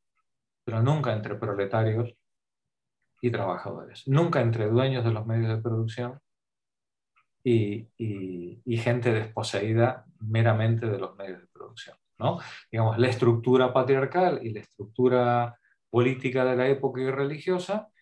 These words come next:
no permitía, eh, enfocar, digamos, las relaciones de clase desde ese punto de vista. Cuando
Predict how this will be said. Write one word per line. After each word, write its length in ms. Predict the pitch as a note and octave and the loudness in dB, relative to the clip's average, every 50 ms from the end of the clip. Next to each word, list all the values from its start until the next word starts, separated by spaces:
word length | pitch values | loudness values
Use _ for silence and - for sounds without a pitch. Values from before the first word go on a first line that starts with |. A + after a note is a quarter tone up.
| _ _ _ _ - | _ _ _ _ -2
no 200 | A#2+ B2+ C#3 C#3 | 0 2 2 2
permitía, 840 | C#3 C#3 C3 B2 B2+ C3 C3 - - E3 D#3 D3 D3 D3 F3 F3+ - _ _ _ _ _ _ _ _ _ _ _ _ _ _ _ - | 2 2 2 2 0 -2 -4 -4 -4 -4 -2 0 0 0 -2 -4 -12 _ _ _ _ _ _ _ _ _ _ _ _ _ _ _ -2
eh, 320 | B2+ A#2 A2 A2 A2 A2+ - | -2 0 0 -2 -2 -2 0
enfocar, 800 | C#3+ B2 B2 A#2 A2+ - B2+ A#2+ A#2 A#2+ D3+ D3+ C#3+ C#3 B2 | 0 2 2 0 0 0 0 0 2 2 2 2 2 0 0
digamos, 440 | A#2 A#2 A#2 A2 A#2+ C3 B2 A#2 A2+ | 0 0 2 2 0 -2 -4 -6 -6
las 160 | A2 G2 - | -6 -8 -8
relaciones 500 | G#2+ G#2 G2 G2+ G#2 - B2 B2+ C3+ C3 | -6 -6 -4 -4 -4 -4 -4 -4 -4 -2
de 100 | C3+ C#3 | -2 -2
clase 500 | C3+ - D3 D3+ C#3+ - - D#3 E3+ - _ | 0 0 0 0 0 -2 -6 -10 -12 -12 _
desde 300 | A#2 A2 G#2 G2+ G#2+ G#2 | -8 -8 -6 -4 -4 -6
ese 240 | G#2+ - G2+ F#2+ - | -6 -6 -8 -10 -10
punto 300 | - F2+ F2 F2 - - | -12 -16 -16 -16 -16 -20
de 120 | - - | -20 -20
vista. 320 | _ - - _ _ - - - _ - - - - - - _ | _ -20 -20 _ _ -20 -20 -20 _ -20 -20 -20 -20 -20 -20 _
Cuando 600 | - A#2+ A#2 A2 G#2 G#2 G#2 G2 F#2+ F#2 - - | -2 0 0 0 0 -2 -4 -6 -6 -8 -10 -14